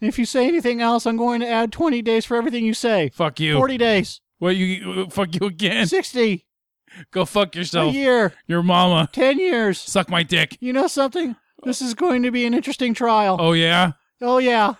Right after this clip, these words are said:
Speaker 2: You're not supposed to smile in court. You know that if you smile,
Speaker 1: I can smile anytime I want
Speaker 2: it's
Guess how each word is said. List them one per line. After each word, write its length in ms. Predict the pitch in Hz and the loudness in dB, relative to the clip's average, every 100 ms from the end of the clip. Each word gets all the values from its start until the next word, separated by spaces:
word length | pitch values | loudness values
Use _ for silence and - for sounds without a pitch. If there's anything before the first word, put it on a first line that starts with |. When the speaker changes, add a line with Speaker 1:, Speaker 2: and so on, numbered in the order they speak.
| _ _ | _ _
Speaker 2:
You're 120 | 160 | 0
not 140 | 165 - | 0 0
supposed 300 | 156 165 147 | 0 0 -2
to 60 | |
smile 300 | 147 165 160 | -4 0 0
in 80 | 156 | 0
court. 300 | - 170 156 - _ _ _ | 0 -2 -2 -6 _ _ _
You 100 | 151 | -2
know 160 | 170 175 | 2 2
that 120 | 170 | 2
if 120 | 165 | 0
you 120 | 143 | -2
smile, 420 | 143 170 165 165 160 | -2 0 2 2 2
Speaker 1:
I 40 | |
can 100 | 330 | -2
smile 420 | - 285 285 277 | 0 2 4 2
anytime 440 | 370 330 277 269 262 | 0 -2 0 0 2
I 100 | 262 | 2
want 300 | 254 247 | 2 2
Speaker 2:
it's 40 | 220 | 2